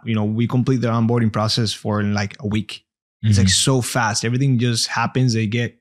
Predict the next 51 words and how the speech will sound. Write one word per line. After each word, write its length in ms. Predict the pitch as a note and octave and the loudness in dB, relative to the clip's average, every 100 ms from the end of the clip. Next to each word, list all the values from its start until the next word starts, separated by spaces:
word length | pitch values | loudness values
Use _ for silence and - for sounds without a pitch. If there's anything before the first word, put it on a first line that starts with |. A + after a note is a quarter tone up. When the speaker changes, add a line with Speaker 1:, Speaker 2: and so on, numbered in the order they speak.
| _ | _
Speaker 1:
integrated 640 | B2+ A2+ A2 A#2 A#2+ A#2+ | -2 0 0 2 2 0
into 500 | A2+ A2+ G2+ A2 G#2+ - _ | 2 0 2 0 0 -4 _
our 80 | A2+ | -2
A 160 | A#2+ A#2+ | 0 0
P 180 | B2 | 0
I 200 | A#2+ A#2+ | 0 2
or 180 | B2+ A2+ | 2 0
Shopify 480 | G2+ - B2+ B2 C3+ | -2 -4 -4 -2 0
app, 340 | C#3 C#3 C3+ - | 2 0 -2 -8
and 240 | A#2 A2+ - | -4 -2 -2
everything 320 | A#2 B2+ C3 | -2 0 0
just 160 | A#2 | 0
happens 460 | - A2 A#2+ A2 - | -2 -4 -2 -2 -4
so 300 | - - A#2 | -6 -2 -2
fast. 480 | A2 - G2 - - _ _ _ | -2 -6 -6 -8 -8 _ _ _
So, 500 | - B2+ A#2+ A#2 A2+ | 0 2 4 2 0
um, 420 | A#2 A2+ A2 G#2+ | -2 0 2 0
you 60 | A#2+ | 0
know, 80 | A#2 | -2
I'm 200 | B2 C3 | 2 2
passionate 360 | B2+ C#3+ C#3+ C3 | 4 2 2 0
about 180 | A2+ | 0
those 120 | G#2+ - | -2 -2
companies 320 | A#2 G#2+ G2+ | -2 0 -2
because 240 | A2+ G#2+ | -2 -2
I 100 | A2+ | -2
think 200 | G#2+ C3 | -2 0
that 60 | B2+ | 2
those 200 | A#2+ A#2 | 0 0
are 60 | |
the 80 | A2+ | -2
companies 380 | A2+ A#2 A#2 A2 | 0 -2 0 -2
that 140 | A2 - | -2 -2
are 100 | A2+ | -2
going 180 | A#2 A2+ | 0 0
to 60 | |
succeed. 560 | G#2+ G2+ - D3+ D3 - _ _ _ | -2 -6 0 2 2 -6 _ _ _
And 320 | A2+ A2+ G#2+ | -2 0 2
given 260 | A#2 A#2+ A#2 | 2 2 2
that, 380 | A#2 A2+ - _ | 2 0 -4 _
according 320 | - A2+ A#2 A2+ | -10 -2 0 0
to 120 | A#2+ | 0
the 80 | A2 | -2
people 240 | A#2 A2+ | -2 -2
internally, 340 | A2+ B2+ C3+ B2+ | -2 0 0 2
we're 220 | A2+ A2 | 0 -2
a 20 | |
company 380 | G#2 B2 A#2+ A2 | -2 -2 0 -2
as 100 | G#2 | -2
a 60 | |
service, 500 | G2+ C3+ C#3 B2+ - | -2 0 2 0 -4